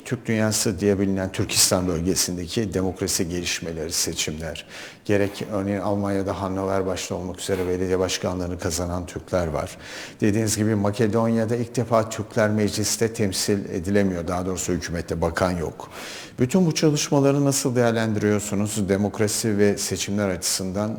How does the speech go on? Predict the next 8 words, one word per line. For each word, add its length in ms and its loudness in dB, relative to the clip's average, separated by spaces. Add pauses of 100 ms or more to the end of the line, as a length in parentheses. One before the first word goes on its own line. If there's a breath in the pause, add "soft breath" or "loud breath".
(140)
Türk 200 -14
dünyasına 500 0
nasıl 280 -2
bakıyorsunuz? 680 -4 (440 loud breath)
Bu 160 6
oluşturduğunuz 840 0
akademi 600 0
de 240 4